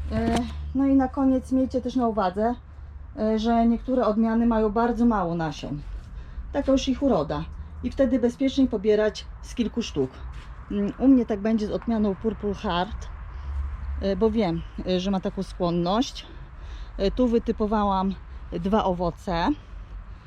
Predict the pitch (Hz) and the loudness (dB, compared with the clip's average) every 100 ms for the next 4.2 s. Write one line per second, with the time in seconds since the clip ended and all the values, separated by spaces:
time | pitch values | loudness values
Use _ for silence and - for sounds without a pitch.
0 | - - - - 175 180 196 202 190 190 | -16 -14 -12 -8 -6 -4 0 0 2 0
1 | 185 170 190 180 165 175 170 175 311 294 | -2 -2 -2 -2 -2 0 0 2 2 0
2 | - - - - - - - - - 208 | -12 -20 -20 -20 -18 -18 -18 -14 -8 -4
3 | 185 190 180 190 - - 190 170 151 - | -4 -2 -4 -2 -4 -4 -6 -6 -8 -10
4 | - - | -12 -12